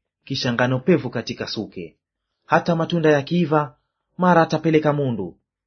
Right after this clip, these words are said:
kwa kuwa mavuno yamefika." Akasema, "Tuulinganishe na nini ufalme wa Mungu? Au tuutie katika mfano gani? Ni kama punje ya haradali,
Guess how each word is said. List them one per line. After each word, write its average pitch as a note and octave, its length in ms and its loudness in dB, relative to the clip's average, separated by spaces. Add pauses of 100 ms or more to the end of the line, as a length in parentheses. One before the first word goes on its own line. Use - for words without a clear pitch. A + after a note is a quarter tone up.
(180)
kwa A2 160 -6
kuwa C#3 380 2 (240)
mavuno D3+ 360 -2
yamefika." C3+ 640 -4 (680)
Akasema, C3+ 680 -6 (680)
"Tuulinganishe B2+ 720 2
na A2 100 -2
nini D#3+ 240 2
ufalme G2+ 360 -4
wa F2 100 -10
Mungu? D3 540 -4 (680)
Au C3+ 260 2
tuutie A2+ 440 -2
katika G2 360 -10
mfano F#2 280 -12
gani? C#3+ 500 -4 (560)
Ni C3+ 100 -4
kama D#3+ 240 0
punje E3 380 0
ya D3+ 80 2
haradali, C#3+ 680 0